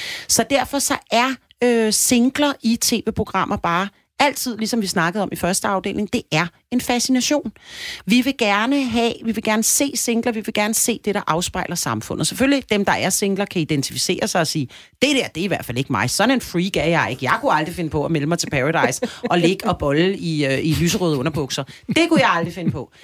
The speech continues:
Men så er der også dem, som, øh, som føler sig mødt og rent faktisk får sig, øh, får sig til at føle sig bedre tilpas. Mm. Men, men singler generelt, øh, specielt i reality-format, teater,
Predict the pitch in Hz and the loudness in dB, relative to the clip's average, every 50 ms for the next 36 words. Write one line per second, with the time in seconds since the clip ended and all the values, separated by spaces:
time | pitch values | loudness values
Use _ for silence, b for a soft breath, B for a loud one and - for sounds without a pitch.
0 | B B B B B B - 220 240 247 247 240 - - 302 277 247 226 254 269 | B B B B B B 0 2 4 4 2 2 2 2 2 2 4 2 0 0
1 | 269 294 254 - 226 226 254 - - 254 - 247 233 233 254 240 - - 254 240 | 2 0 2 2 2 2 2 0 -4 -4 -4 -2 -2 0 -2 -2 0 0 0 0
2 | 233 233 220 214 208 202 202 - - 233 202 - 240 233 214 214 208 - 226 208 | 0 -2 0 0 0 0 0 0 0 -2 0 0 0 2 2 2 2 2 2 2
3 | 214 226 269 339 - - - - 226 - 240 240 - - 233 220 220 - 254 247 | 4 2 2 2 0 -2 -4 -4 -2 -2 -2 -2 0 0 0 0 0 -2 -4 -4
4 | - - - 240 226 208 - - 202 185 175 175 170 170 170 165 165 160 151 - | -4 -2 0 2 2 2 2 0 0 0 2 0 0 0 0 0 0 -2 -2 -4
5 | - - - 190 185 - 190 - - - - 247 247 - - 214 214 226 240 - | -4 -2 -2 0 0 0 -2 -4 -4 -2 0 0 0 0 -4 -4 -4 -2 -2 -4
6 | 220 - 196 196 214 233 226 - - - - 135 147 - - - - B B B | -2 0 0 0 2 0 -2 -4 -4 -2 -2 -2 0 0 -2 -4 -4 B B B
7 | B 131 170 B B B B B B B - 226 233 226 233 - _ 240 240 233 | B -4 -4 B B B B B B B 0 0 2 0 -2 -2 _ 0 0 2
8 | - - 294 285 294 285 285 294 - 254 240 226 196 196 202 202 - - - - | 2 2 4 2 4 2 0 0 0 0 0 0 0 0 0 0 -2 -6 -4 -2
9 | 220 220 202 - - - 190 - - - 214 - - - - 269 240 - - 226 | -2 0 0 -2 -4 -4 -4 -4 -2 -2 -2 -2 0 2 2 2 2 0 -4 -8
10 | 214 202 - 196 196 170 151 147 175 175 - - 196 - - 180 160 160 156 156 | -8 -6 -2 -2 0 2 2 0 0 -2 -4 -6 -6 -4 -2 -2 0 0 2 2
11 | 160 - - - 220 220 | 0 0 0 -2 -2 -2